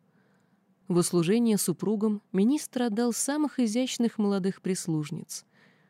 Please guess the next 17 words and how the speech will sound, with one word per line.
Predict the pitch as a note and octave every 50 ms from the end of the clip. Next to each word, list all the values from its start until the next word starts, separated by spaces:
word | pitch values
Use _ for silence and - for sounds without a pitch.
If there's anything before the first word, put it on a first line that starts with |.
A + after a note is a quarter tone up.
| _ -
Он | F3+ F#3 F3+
затевал | E3+ F3 E3+ - F3 E3 F3 E3+ E3+ F3
разные | F3+ F3+ F3 F3+ F3+ F3 E3+ E3
увеселения, | D#3 E3 D#3+ - - F3 D#3+ D#3+ F#3+ G#3+ A3 A3 A3 G#3+ G#3 G#3 _ _ _ _ _ _ _
дабы | - F#3 G3 F#3 F#3+ F#3+
привлечь | - F#3+ G3 F#3 G3 A#3+ B3+ - -
зятя | G#3 E3+ G3 F#3+ F#3+ - F#3
в | -
свой | - - E3+ F3+ F3+
дом. | D#3+ D#3 D#3+ D#3 D3+ D3+ - _ _ _ _ _ _ _ _ _ _ _
Словом, | _ - - D#4 E4+ D#4+ D#4 D4
старался | B3 - - - F3+ E3+ F3+ G3+ G#3+ - - G3
угодить | F3 D#3 D#3+ D#3+ D#3 D3+ F3+ G3+ - -
ему, | G3+ F#3+ F#3 F3+ F3+ -
чем | - - - C4 C4+ A#3
только | - F#3+ F3 - - E3+
мог. | D#3+ D3+ D3 D3 - - -